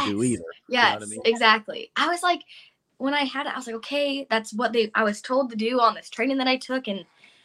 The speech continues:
Speaker 2: y-, they sign up to, for this thirty minute meeting, and I know at the end of it, they told me to be like, "Okay, so how many hours do you want me to work for you a week?" And I'm like, "I would hang up the phone if they, someone did that to me. I would not wanna do that." But,
Speaker 1: You're
Speaker 2: yeah.
Speaker 1: uncomfortable with sales.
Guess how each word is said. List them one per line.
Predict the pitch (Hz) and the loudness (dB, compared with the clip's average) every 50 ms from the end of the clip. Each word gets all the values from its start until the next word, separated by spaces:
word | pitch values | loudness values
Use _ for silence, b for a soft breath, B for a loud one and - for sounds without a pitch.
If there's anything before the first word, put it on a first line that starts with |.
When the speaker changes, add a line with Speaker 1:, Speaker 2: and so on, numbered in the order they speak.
| b b - | b b -8
Speaker 2:
y-, | 185 190 - - - | -6 -6 -6 -2 0
they | 196 175 208 | 0 0 0
sign | - - 254 254 277 269 | -2 0 2 4 6 6
up | 262 269 262 262 - - 208 208 | 6 6 6 4 -2 -10 -10 -8
to, | - 226 214 214 | -6 -8 -8 -6
for | 233 247 220 | -4 -4 -4
this | 202 - - | -4 -6 -6
thirty | - 233 247 254 247 233 | -2 0 0 0 0 -2
minute | 233 233 226 208 - 202 | -2 0 0 0 0 0
meeting, | 214 233 262 277 285 277 277 | 0 2 4 4 4 4 4
and | 247 220 220 - - | 2 0 0 2 2
I | 208 202 202 | 2 2 4
know | 208 226 254 254 | 2 2 2 2
at | 247 226 - | 0 -2 -2
the | 214 233 | -2 0
end | 254 254 | 0 2
of | 226 | 2
it, | 214 - - | 0 0 0
they | 208 208 | -4 -6
told | - - 226 220 214 214 | -6 -4 -2 -2 -2 0
me | 220 220 | 0 0
to | 202 180 175 196 | 0 0 0 0
be | 208 208 | 2 2
like, | 185 165 - - 269 | 2 2 2 2 2
"Okay, | 339 349 285 277 294 | 2 2 2 -2 -2
so | 285 - 269 262 | -2 -2 -2 -2
how | 254 254 254 254 | 0 2 2 2
many | 262 269 247 | 2 2 4
hours | 233 233 233 233 233 - | 6 6 4 4 2 -4
do | - | -8
you | 214 226 | -4 -4
want | 214 190 208 | -4 -4 -4
me | 208 | -8
to | 196 | -8
work | 196 214 214 214 - | -6 -6 -6 -8 -10
for | 208 | -10
you | 196 185 175 | -8 -8 -6
a | |
week?" | 180 254 254 - - - B B B B B B | -6 -8 -8 -8 -10 -14 B B B B B B
And | 247 277 | 4 6
I'm | 285 294 | 6 6
like, | 294 285 269 262 - _ - | 4 2 0 -2 -2 _ 2
"I | 233 285 349 | 2 2 2
would | 381 392 311 247 - _ _ _ _ _ _ | 0 -2 -4 -4 -8 _ _ _ _ _ _
hang | - - 262 277 302 | -6 -4 -2 -2 -2
up | 285 269 - | -4 -6 -8
the | 247 | -12
phone | 220 - 226 214 196 165 127 107 - - | -4 0 2 2 2 2 -2 -6 -8 -4
if | - 208 208 208 - | -2 -2 -2 -2 -4
they, | 202 202 202 196 190 - - _ _ _ - | -4 -2 -2 -2 -4 -6 -12 _ _ _ -14
someone | 220 214 - 254 254 254 | -6 -2 0 2 2 2
did | 233 220 208 | 4 6 6
that | 202 196 - | 6 6 4
to | - 202 | -2 -8
me. | 170 127 | -4 -2
I | 113 165 185 | 0 0 0
would | 202 196 | 0 -2
not | 202 202 202 196 196 190 175 - - | 0 0 2 4 4 4 2 0 -2
wanna | 202 196 190 185 175 | -4 -4 -4 -4 -6
do | 180 175 165 | -8 -8 -8
that." | 135 95 73 - - _ b b b b b _ | -6 -8 -8 -10 -14 _ b b b b b _
But, | - 196 185 185 - | 2 2 2 4 4
Speaker 1:
You're | - 123 123 123 | 2 2 4 4
Speaker 2:
yeah. | 123 117 | 2 0
Speaker 1:
uncomfortable | 110 - 139 135 127 - 135 110 113 107 | 0 0 0 0 2 2 2 4 4 4
with | 107 104 | 2 2
sales. | - - 131 139 131 90 82 87 - - - - | 2 4 6 6 6 4 2 0 -4 -8 -12 -16